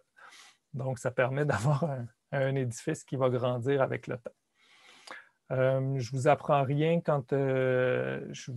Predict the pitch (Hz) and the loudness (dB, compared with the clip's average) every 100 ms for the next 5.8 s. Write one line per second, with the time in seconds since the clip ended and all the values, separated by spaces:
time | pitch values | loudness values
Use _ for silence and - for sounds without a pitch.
0 | 117 127 139 147 151 135 131 135 131 131 | -6 -2 4 8 8 6 4 4 2 0
1 | - 151 139 - 139 123 120 170 - - | 2 4 4 4 0 0 0 -2 -2 -16
2 | - 147 143 - 135 135 127 - 156 151 | -2 0 2 2 2 2 0 -2 -2 -2
3 | 147 135 123 139 151 135 131 127 120 - | -2 -2 0 0 2 2 2 2 2 0
4 | - _ - 143 139 135 120 120 160 208 | -6 _ 0 4 6 4 2 0 -2 -6
5 | - 139 131 127 131 123 135 | -4 0 2 4 2 2 0